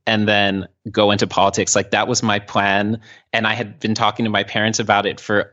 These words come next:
a lot of time up until <laughs> my last semester of high school when I did a complete one eighty and was like, "No, I'm gonna be working with something visual for sure, or I'll go crazy." But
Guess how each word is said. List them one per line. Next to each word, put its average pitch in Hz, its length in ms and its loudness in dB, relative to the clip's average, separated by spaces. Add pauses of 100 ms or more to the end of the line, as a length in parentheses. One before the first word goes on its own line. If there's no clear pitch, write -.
(100)
a 117 60 4
lot 104 260 2
of 107 100 -4
time 104 400 0
up 107 180 -2
until 104 600 4 (320)
<laughs> 120 220 2
my 131 120 2
last 127 360 2
semester 117 500 0
of 110 160 -6
high 107 160 -2
school 95 380 -2
when 104 120 0
I 104 60 2
did 101 180 -2
a 104 40 -6
complete 110 400 0
one 101 140 2
eighty 98 340 0
and 85 80 -2
was 92 140 2
like, 92 260 2 (420)
"No, 98 220 4
I'm 104 180 0
gonna 101 140 -2
be 104 100 2
working 95 320 0
with 90 140 0
something 92 360 0
visual 90 360 2
for - 160 0
sure, 82 260 2
or - 420 2 (200)
I'll 104 120 4
go 98 160 2
crazy." 98 540 2 (460)
But 143 480 2